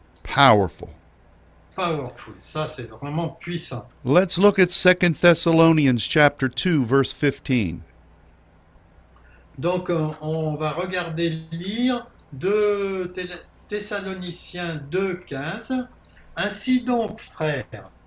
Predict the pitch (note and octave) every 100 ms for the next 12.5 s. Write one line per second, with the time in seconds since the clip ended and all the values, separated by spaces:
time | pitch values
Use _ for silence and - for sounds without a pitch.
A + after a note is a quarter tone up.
0 | _ - B2 A3+ C4 C#4 C4 B3+ A3+ -
1 | F3+ D#3+ A#2 A2+ F#2+ _ - _ F3 F#3+
2 | D3+ - A#2 D#3 B3+ B3+ A#3+ A#3 A#3 F3+
3 | D#3 G3+ G#3+ - F#3+ F#3 - E3 F3+ A#3
4 | B3 - D3 D3 D3 G3+ B3+ A#3+ E3+ -
5 | - D3 G3+ - - _ - - - A3+
6 | B3+ B3 G#3+ F#3+ F3+ F3 - A2+ C3+ C#3
7 | F3 A3+ B3+ B3+ - _ - - A3 B3
8 | - F3+ D#3+ G3 G#3 - C3+ C#3 D#3+ -
9 | - - - _ - _ _ _ _ _
10 | _ - A#2 A#2 D#2+ D2 - _ _ _
11 | _ _ _ _ _ _ - F#3 D#3+ -
12 | C3+ A2+ A#2+ - -